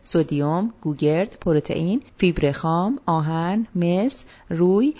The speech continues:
کروم و منگنز. خواص چای کوهی. چای کوهی گیاهی بسیار پرقدمته که تحقیقات بسیار زیادی در خصوص فواید اون برای سلامتی انجام گرفته.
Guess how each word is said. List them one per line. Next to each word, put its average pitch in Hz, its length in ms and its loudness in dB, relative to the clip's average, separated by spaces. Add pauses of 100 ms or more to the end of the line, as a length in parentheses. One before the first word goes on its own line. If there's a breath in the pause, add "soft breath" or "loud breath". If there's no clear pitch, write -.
(160 loud breath)
کروم 240 480 4
و 269 220 2
منگنز. 143 640 -4 (500)
خواص 269 520 2
چای 196 440 0
کوهی. 143 320 -6 (160)
چای 359 280 0
کوهی 254 280 2
گیاهی 196 360 2
بسیار 226 520 -2
پرقدمته 151 720 -2
که 156 120 -8
تحقیقات 165 560 -4
بسیار 165 460 -2
زیادی 262 400 0 (280 loud breath)
در 170 140 -2
خصوص 175 400 -4
فواید 180 640 0
اون 320 220 -2
برای 165 340 0
سلامتی 156 600 -4
انجام 151 360 -4
گرفته. 147 400 -8